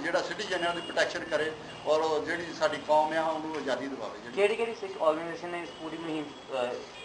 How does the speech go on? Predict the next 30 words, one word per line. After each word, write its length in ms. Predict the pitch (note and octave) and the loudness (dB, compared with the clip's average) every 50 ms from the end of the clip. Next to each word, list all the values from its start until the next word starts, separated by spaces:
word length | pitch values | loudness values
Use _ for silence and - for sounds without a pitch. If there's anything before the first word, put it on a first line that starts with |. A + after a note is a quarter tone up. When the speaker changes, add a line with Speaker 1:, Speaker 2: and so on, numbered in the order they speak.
| A#2+ | -8
Speaker 2:
ਮ-, 300 | A#2+ A#2+ B2 C3 B2+ B2+ | -6 -4 -4 -4 -2 0
ਮਦਦ 160 | C3 C#3 C#3+ C#3+ | 0 -2 -2 -2
ਕੀਤੀ 300 | C#3+ D3+ D3 D3+ D3+ D3 | -6 -8 -6 -2 0 0
ਹੈ 80 | C#3+ | 0
ਜਿਨ੍ਹਾਂ 220 | C#3+ C#3 C#3 C#3+ D3 | 0 -2 -2 -2 -2
ਨੇ 80 | D3 | -4
ਝੰਡਾ 200 | C#3+ D3 B2 A#2 | -4 -4 -4 -6
ਚੁੱਕਿਆ 240 | A2 A#2 - - A#2 | -6 -6 -8 -8 -8
ਇਸ 60 | A2 | -10
ਚੀਜ਼ 240 | - - - - G#2 | -10 -12 -14 -14 -12
ਨੂੰ? 100 | G#2+ G#2 G#2 G#2 - - | -12 -12 -12 -12 2 6
Speaker 1:
ਸਭ 180 | E3+ F#3+ - - | 6 6 6 6
ਤੋਂ 120 | A3+ G3+ | 4 4
ਜ਼ਿਆਦਾ 240 | F3+ F3+ F3 F3+ F3+ | 4 6 6 6 4
ਜਿਹੜੀ 200 | F3+ F3 F3 F3+ | 2 0 -4 -4
ਸਾਡੀ 280 | - - E3+ E3 D#3+ | 0 0 0 2 2
ਮਦਦ 200 | D3+ D#3 D#3 D3+ | 0 0 0 0
ਕੀਤੀ 240 | D#3 - - - F3 | 0 -4 -6 -6 -4
ਹੈ 60 | E3+ E3 D#3+ | -4 -4 -2
ਯੂਨਾਈਟਿਡ 380 | D3 D3 D3 C#3+ - D#3 B2+ | 0 0 0 0 -2 -6 -8
ਸਿੱਖ 140 | - D#3 - - C#3+ | -8 -8 -8 -6 -6
ਜਥੇਬੰਦੀ 360 | C#3 C3+ C#3+ C3+ C3+ C#3 C#3 | -6 -6 -6 -4 -4 -4 -2
ਨੇ 120 | C#3 C#3 | -2 -4
ਕੀਤੀ 240 | C3+ B2+ - D3 D3+ | -4 -6 -6 -4 -4
ਹੈ, 40 | D3+ | -2
ਜੋ 160 | C#3 C#3 D3 | -2 -2 -2
ਕਿ 280 | C#3+ D3 D#3 D3+ D3 D3 | -2 -2 -2 0 0 2
ਅਮਰੀਕਾ 360 | C3+ C3+ C3+ C#3 C#3 - D#3+ | 4 4 4 4 4 2 2
ਦੇ 100 | D3+ D3+ | 2 0
ਵਿੱਚ 380 | C#3 C#3 C3+ C3+ C#3+ C#3+ C#3 | -2 -4 -4 -4 -4 -4 -4